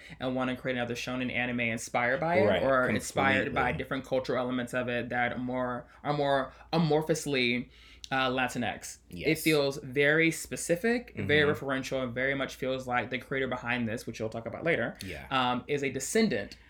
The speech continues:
Speaker 1: of this culture and
Speaker 2: Right.
Speaker 1: a descendant of these stories.
Speaker 2: They're not just, like, pulling, "Oh, we're gonna pull pyramid here. We're gonna pull, like, this form of hieroglyphics and
Speaker 1: Exactly,
Speaker 2: put it here. We're
Speaker 1: yeah.
Speaker 2: gonna put, um, this, uh, you know, human worship or, or, you know, sacrifice here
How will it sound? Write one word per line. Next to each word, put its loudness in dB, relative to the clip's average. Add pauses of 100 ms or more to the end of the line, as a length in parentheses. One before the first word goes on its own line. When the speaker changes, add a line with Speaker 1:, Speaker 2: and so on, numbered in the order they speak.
Speaker 1:
of 2
this -2
culture 0
and 2
Speaker 2:
Right. 6
Speaker 1:
a 8
descendant 2
of 2
these -4
stories. -2
Speaker 2:
They're 6
not 2
just, -6
like, 2
pulling, -2
"Oh, 2
we're -2
gonna 0
pull -6 (120)
pyramid 0
here. 0
We're -2
gonna -4
pull, 0
like, -2
this -4
form -4
of -6
hieroglyphics -4
and 6
Speaker 1:
Exactly, 4
Speaker 2:
put 0
it 0
here. -
We're 2
Speaker 1:
yeah. 4
Speaker 2:
gonna -2
put, 0
um, -4
this, -6
uh, -6 (200)
you -8
know, -6
human -6
worship -2
or, -8 (100)
or, -8
you -8
know, -10
sacrifice -4
here -4